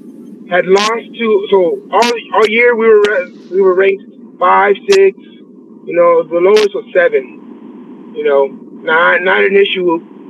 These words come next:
You know, it shouldn't have been an issue. Well, we lose against, uh, the girl from Central High in Fres-, from Fresno, and completely get dropped off the ranking. Now I see us, you know, getting dropped to A.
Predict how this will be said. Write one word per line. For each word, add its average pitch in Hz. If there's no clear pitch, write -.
You 147
know, 156
it 156
shouldn't 214
have 190
been 185
an 180
issue. -
Well, 180
we 196
lose 226
against, 208
uh, 185
the 170
girl 190
from 175
Central 190
High 151
in -
Fres-, 165
from 151
Fresno, 151
and 147
completely 202
get 196
dropped 185
off 175
the 165
ranking. -
Now 180
I 175
see 233
us, 220
you 196
know, 196
getting 180
dropped 185
to 240
A. 208